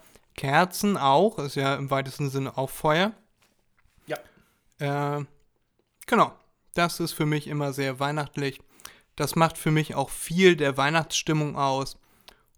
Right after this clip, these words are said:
Speaker 1: Und selbst wenn's draußen, so wie heute, zehn Grad sind, macht Feuer immer noch ein Gefühl, als wäre es kühler draußen.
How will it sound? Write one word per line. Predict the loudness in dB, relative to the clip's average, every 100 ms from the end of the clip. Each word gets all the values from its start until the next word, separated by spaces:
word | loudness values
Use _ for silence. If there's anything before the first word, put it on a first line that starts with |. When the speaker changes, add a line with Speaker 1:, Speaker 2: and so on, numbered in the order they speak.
| -2
Speaker 1:
Und | 0
selbst | 2 0 0 0
wenn's | 0 -2
draußen, | -2 2 2 2 0 0 -2 -2
so | -4
wie | 0
heute, | 0 2 0
zehn | -2 -4 -4
Grad | 0 2 2 2 -10 _
sind, | -6 -2 -2 -4 _ _ _ -20 -20 -12
macht | -2 0 0 -2
Feuer | 0 2 2
immer | 0
noch | -2 -4 -6
ein | -6 -6 -8 -10 -6
Gefühl, | -6 -2 -2 -2
als | -6 -6 0
wäre | 2 2 -2
es | -8 -10
kühler | -10 -6 -6 -6
draußen. | -10 -12 -10 -16